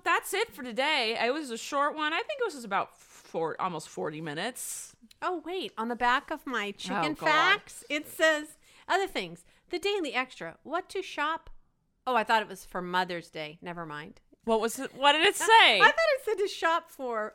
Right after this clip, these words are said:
Speaker 2: for Mother on Mother's Day. That's not what it says. It says what to shop for on sale in May. How did I get Mother in that?
Speaker 1: You're really
Speaker 2: And it
Speaker 1: obsessed
Speaker 2: said
Speaker 1: with yourself.
Speaker 2: vacuum <laughs> cleaners, mattresses.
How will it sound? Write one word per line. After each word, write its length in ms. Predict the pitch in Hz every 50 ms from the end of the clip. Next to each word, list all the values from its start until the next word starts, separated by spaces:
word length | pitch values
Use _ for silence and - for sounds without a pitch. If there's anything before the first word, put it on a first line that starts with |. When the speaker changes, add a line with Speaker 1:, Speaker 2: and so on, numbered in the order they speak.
| _ -
Speaker 2:
for 120 | 233 220 214
Mother 400 | 214 220 233 320 294 220 180 170
on 160 | 180 196 208
Mother's 340 | 220 240 294 339 330 311 -
Day. 180 | 185 160 151 165
That's 140 | 196 196 -
not 100 | 247 214
what 120 | 180 165
it 120 | 170 170 -
says. 300 | 180 156 143 156 - -
It 120 | 208 202
says 360 | - - - 240 214 208 196 208
what 160 | 208 208 208
to 100 | - 202
shop 500 | - - - 226 214 214 208 202 - -
for 380 | _ - 196 185 175 175 175 170
on 180 | - 180 180
sale 680 | - - - - - 277 269 269 269 247 208 196 175 -
in 340 | - 202 196 196 190 190 190
May. 440 | 196 202 208 202 180 170 160 170 - _ _ - - _ _ - -
How 100 | 349 370
did 60 | 359
I 40 | 311
get 120 | 277 254 220
Mother 320 | 240 233 233 226 233 220
in 80 | 202 180
that? 180 | 175 165 165
Speaker 1:
You're 180 | 190 233 320 370
really 240 | 202 160 165 165 156
Speaker 2:
And 80 | 156 415
it 40 | 440
Speaker 1:
obsessed 200 | - 180 - -
Speaker 2:
said 40 | 196
Speaker 1:
with 80 | 165
yourself. 520 | 160 160 165 - 302 - 339 339 349 - -
Speaker 2:
vacuum 180 | 381 392 381 381 - -
<laughs> 80 | -
cleaners, 680 | - 359 370 - - 339 330 330 320 330 339 339 - - _ _ _ - -
mattresses. 680 | 226 240 240 240 247 247 - - - - - - 240